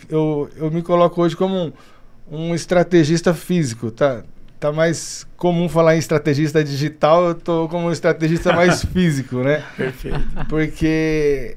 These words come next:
Speaker 1: o meio de campo ali precisa ser formado muito bem feito pro negócio rolar e o, e o jogo realmente ser ganho, né? Então, é, da onde eu vivi tudo isso, eu tenho essa facilidade hoje de enxergar,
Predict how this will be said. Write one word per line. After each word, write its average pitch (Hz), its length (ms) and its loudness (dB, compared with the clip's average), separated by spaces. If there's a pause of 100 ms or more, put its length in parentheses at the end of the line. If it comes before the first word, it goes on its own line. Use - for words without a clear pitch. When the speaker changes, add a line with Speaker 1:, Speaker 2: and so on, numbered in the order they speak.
(120)
Speaker 1:
o 151 120 -8
meio 180 240 0
de 165 100 -4
campo 180 460 0
ali 151 180 4
precisa 156 180 -4
ser 165 120 -4
formado 147 480 -2
muito 147 160 -8
bem 151 180 -6
feito 120 340 -6
pro 127 160 -10
negócio 123 640 -4
rolar 135 640 0
e 139 100 -2
o, 139 160 -4
e 135 80 -6
o 135 80 -2
jogo 131 280 0
realmente 135 380 -4
ser 139 180 -8
ganho, 107 280 -6
né? 117 240 -8
Então, 143 240 -6 (440)
é, 123 480 -2
da 131 140 -2
onde 143 560 -4 (280)
eu 123 140 -6
vivi 131 420 -4
tudo 139 320 -8
isso, 165 460 -6 (400)
eu 127 100 -12
tenho 160 160 -4
essa 160 180 -4
facilidade 151 1000 2
hoje 175 300 2
de 165 100 -2
enxergar, 180 640 0